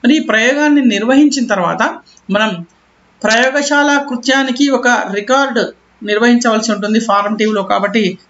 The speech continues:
దానికి నివేదిక రాయవలసిన అవసరం ఉంటుంది. పరీక్షల్లో అడిగినప్పుడు "ప్రయోగ విధానాన్ని వివరించండి" అంటే ప్రయోగ విధానాన్ని కూడా రాయవలసి ఉంటుంది. కాబట్టి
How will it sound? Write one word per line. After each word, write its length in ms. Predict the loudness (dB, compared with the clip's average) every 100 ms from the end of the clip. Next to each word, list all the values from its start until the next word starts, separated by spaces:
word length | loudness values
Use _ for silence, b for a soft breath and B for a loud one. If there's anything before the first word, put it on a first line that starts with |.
| -4
దానికి 220 | -4 0
నివేదిక 440 | 0 2 2 0 -2
రాయవలసిన 480 | 0 0 -2 -4 -4
అవసరం 300 | -2 -2 -2
ఉంటుంది. 420 | -2 0 -2 -4 B B -6
పరీక్షల్లో 480 | -4 -2 -2 0 0
అడిగినప్పుడు 440 | 0 0 0 -2 -2
"ప్రయోగ 440 | 0 0 0 0
విధానాన్ని 520 | 0 0 0 -2 -2
వివరించండి" 500 | -2 0 0 0 0
అంటే 160 | 0 0
ప్రయోగ 380 | 0 0 0 -4
విధానాన్ని 460 | -2 -2 -2 -6
కూడా 160 | -4 -2
రాయవలసి 460 | 0 -2 -4 -10
ఉంటుంది. 200 | -16 -10 -4
కాబట్టి 440 | -4 -2 -4 -4